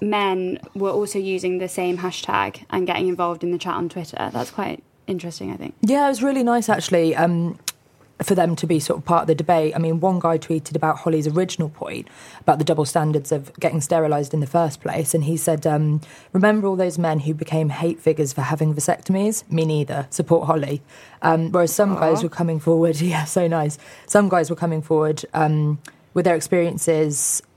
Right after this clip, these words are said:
Speaker 2: um, of their partners who were on the pill, like this guy. "My wife spent five days in intensive care due to a blood clot from the pill." Um, and obviously it's super relevant at the moment because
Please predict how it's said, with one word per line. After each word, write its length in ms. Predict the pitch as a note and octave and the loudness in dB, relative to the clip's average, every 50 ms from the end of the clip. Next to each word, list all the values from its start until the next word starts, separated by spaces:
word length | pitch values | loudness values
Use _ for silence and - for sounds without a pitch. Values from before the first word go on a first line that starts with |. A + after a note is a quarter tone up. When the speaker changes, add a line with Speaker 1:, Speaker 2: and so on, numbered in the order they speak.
| _ _ _ - | _ _ _ 0
Speaker 2:
um, 240 | - E3 D#3+ D#3 D3+ D3+ | 2 2 2 2 0 0
of 100 | D#3+ C#3+ | 0 0
their 120 | D#3+ D3+ | 0 0
partners 400 | D3 E3 G3 G#3+ G3+ F3+ D#3+ C#3+ | 0 0 0 0 0 0 -4 -4
who 120 | - D#3+ D#3 | -2 0 0
were 60 | D#3 | 0
on 120 | D3 D3 D3 | 0 0 -2
the 60 | C#3+ | -4
pill, 420 | C3+ - D#3+ C#3+ C#3+ C#3+ D3 D#3 - | -4 -4 -4 -4 -2 -2 -4 -4 -2
like 160 | E3 D#3 D3+ | -2 -2 0
this 220 | E3+ D3+ C3+ - | -2 -2 -4 -4
guy. 260 | - - - - D3+ - - - - - - - - - - | -8 -8 -6 -8 -8 -10 -12 -18 -20 -20 -20 -20 -20 -10 -4
"My 180 | - F3 F3+ | 0 2 4
wife 200 | F3+ F3+ F3+ E3 | 4 4 2 2
spent 220 | - - D#3+ D#3+ E3+ | 0 -4 -6 -4 -2
five 280 | - G3 G3 G3 F#3 | 0 2 2 2 2
days 280 | E3 F3+ E3+ E3+ D#3+ - | 0 2 2 2 2 0
in 60 | E3+ | 0
intensive 420 | D#3+ D#3+ C#3+ D3 F3 E3+ - D#3+ D3+ | -2 -2 -2 -2 -4 -4 -4 -6 -4
care 220 | - D#3 D3 D3 | -2 0 0 0
due 140 | C#3+ - C#3+ C3+ | 0 -2 -4 -6
to 120 | - D#3 | -4 -4
a 20 | |
blood 300 | D3+ D3+ D#3+ D3+ D3+ D3+ | -2 0 0 0 -2 -4
clot 240 | - D3+ C#3+ - - | -4 -4 -4 -4 -4
from 160 | - D3+ D3+ | -4 -4 -2
the 80 | D3 C3+ | -2 -2
pill." 320 | C3+ C#3 - - D3 - - - - - - - - - - - - - - | -4 -4 -4 -4 -6 -8 -10 -16 -20 -20 -20 -20 -20 -20 -20 -20 -10 -4 0
Um, 480 | D#3+ D#3 D#3 D#3+ E3 D#3+ D#3 D#3+ - - _ - - | 2 2 2 2 0 -2 -2 -4 -6 -8 _ -2 0
and 100 | F3 F3+ | 2 4
obviously 460 | A3+ G#3+ F#3+ D3 C3 F3+ E3 D#3+ D#3+ - | 4 4 2 2 2 4 4 4 4 2
it's 160 | - - D#3 - | 0 -2 -2 0
super 260 | - F3 - - E3 | -2 0 0 2 2
relevant 380 | E3+ E3 D#3+ D3+ D3+ D3+ - | 2 2 2 2 0 -2 -4
at 40 | - | -2
the 60 | D#3 | -2
moment 380 | D#3+ D#3+ D#3 D3+ D3+ D3+ D#3 - | -2 0 0 0 0 0 -2 -4
because 520 | - - - - D#3 D3+ D3+ C#3 - - | -6 -8 -4 -2 -2 -2 -2 -2 -6 -8